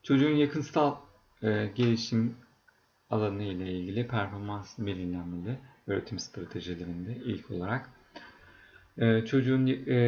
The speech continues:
yine yakınsal gelişim alanına öğretim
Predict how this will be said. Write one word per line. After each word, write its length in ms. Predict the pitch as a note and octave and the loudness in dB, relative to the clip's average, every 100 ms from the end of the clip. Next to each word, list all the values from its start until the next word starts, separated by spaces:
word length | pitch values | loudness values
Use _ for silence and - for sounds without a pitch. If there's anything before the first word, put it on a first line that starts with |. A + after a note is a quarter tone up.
| A#2 A#2 | 6 2
yine 220 | B2+ B2 | 0 0
yakınsal 560 | B2 B2 B2+ A#2 B2+ A#2+ | 0 -2 -4 -2 0 0
gelişim 680 | A#2+ A2+ - B2 A#2+ A#2 A2+ | 0 0 -2 0 2 0 0
alanına 560 | A#2+ A2+ A2+ A#2 A2+ A2+ | -2 2 4 4 4 2
öğretim 1000 | A2 A2 A2 - _ _ - C3 A2+ | 2 2 2 -2 _ _ -4 0 0